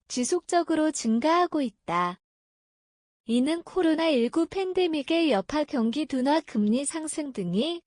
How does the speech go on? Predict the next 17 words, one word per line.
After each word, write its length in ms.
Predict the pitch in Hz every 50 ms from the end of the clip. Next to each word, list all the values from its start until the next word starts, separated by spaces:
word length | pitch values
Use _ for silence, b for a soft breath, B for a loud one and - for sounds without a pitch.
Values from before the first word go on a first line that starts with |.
| _ _ -
복합적으로 880 | - 233 196 - - 339 330 - - 359 349 330 - 359 330 330 330
맞물린 640 | 285 220 185 196 208 233 254 262 262 262 269 285 294
결과로 600 | 277 285 254 247 240 - 269 262 269 277 285 254
분석된다. 1040 | - - 208 214 - 302 302 - - 320 302 285 254 208 185 165 160 165 170 175 - _ _ _ _ _ _ _ _ _ _ _ _ _ _ _ _ _ _ _ _ _
이러한 420 | - 240 247 277 294 330 359 370 359
문제는 680 | 339 302 269 269 269 - 285 247 226 254 285 302 302
자영업자들이 1120 | - - 262 233 220 233 269 302 330 349 330 - - 359 330 320 320 302 285 320 330 339
생계를 580 | 330 - - 359 339 330 349 320 339 330 330 285
유지하면서도 1200 | 247 214 202 - - 269 269 262 254 254 247 240 240 - 226 196 - - 185 196 240 277 285 277 _ _ _
대출 400 | - - 247 220 - - 370 381
상환 420 | 370 - 392 370 370 392 381 359 349
부담에서 760 | - - 277 254 269 285 277 277 254 254 - 302 294 302 311
벗어나지 720 | - - 247 202 220 - 302 311 320 320 339 - - 359
못하는 500 | 330 302 277 - - 302 294 285 294 294
현실을 600 | 302 320 339 339 339 - - 294 233 262 285 294 277
단적으로 720 | 269 254 208 180 196 208 269 285 285 - 339 311 311 311
보여준다. 1000 | 285 - 247 240 240 269 294 294 - 254 220 196 180 180 180 175 175 180 -